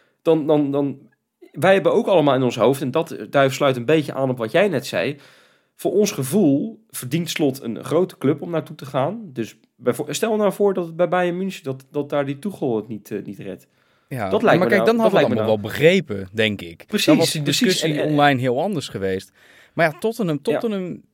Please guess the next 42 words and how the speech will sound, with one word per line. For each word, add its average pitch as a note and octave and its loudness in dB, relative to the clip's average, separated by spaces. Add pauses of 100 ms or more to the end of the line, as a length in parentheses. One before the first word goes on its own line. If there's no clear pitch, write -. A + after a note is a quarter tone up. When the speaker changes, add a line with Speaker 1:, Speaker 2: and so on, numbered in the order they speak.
Speaker 2:
zit - -8
echt A#3 -4
wel F3 2
in D3 2
zwaar C#3+ 0
weer. B2+ -2
Eh, C3 -6 (420)
inderdaad D3 -2
door C3 0
het G2+ -2
beleid G#2 0
wat G3 -10
ze F3 -14
voeren. F#3 -8
Die G#2+ -6
eigenaar D#3+ -2
die D#3+ -10
best D3+ -2
wel D3+ 0 (360)
gierig D3+ -2
is, D3 -4
eh, C3+ 0 (100)
blijkt. A2 0 (340)
Ik - -20
bedoel, F#2+ -6
ik F#2+ -10
zit F#2 -10
er F#2 -4
ook A#2+ -2
niet G#2+ -4
helemaal G2 -4
in, A2+ -6
want G2 -10
ik F#2+ -12
ben F#2+ -8
totaal G#2+ -4
geen G2 -10
Tottenham-liefhebber. G#2 -6 (580)
Ehm, A2 2 (120)
ze - -6
hebben A#2+ -4
een A#2 -4